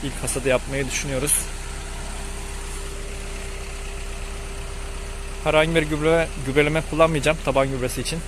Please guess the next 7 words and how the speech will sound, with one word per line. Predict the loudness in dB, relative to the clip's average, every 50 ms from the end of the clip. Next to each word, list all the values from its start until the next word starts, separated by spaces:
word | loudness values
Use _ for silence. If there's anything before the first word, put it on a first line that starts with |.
| -8 -10 -10 -10 -10 -10 -8 -10 -10 -10 -10 -10 -10 -10 -10 -10 -10 -10 -10 -10 -10 -10 -10 -8 -4 -2
Damlama | 0 0 0 0 -2 -2
gübresiyle | -2 -2 0 0 -2 0 -2 -2 -2 -2 -2 -2 -6 -10 -10 -10 -10 -10 -10 -10 -10 -8 -10 -10 -10 -10 -10 -6 -4
ve | -4 0
canlı | 2 2 2 2 2
bakterilerle | 2 0 0 0 0 0 2 2 2 2 0 -2 -2 -6 -10 -12 -10 -10 -10 -10 -10 -10 -10 -10 -10 -10 -10 -10 -10 -10 -10 -10 -12 -12 -12 -10 -10 -10 -10 -10 -10 -10 -10 -10 -10 -10 -10 -10 -10 -6 -4
gübreleme | -2 0 2 2 2 2 2
işlemini | 0 0 -2 -2 -2 -2 -2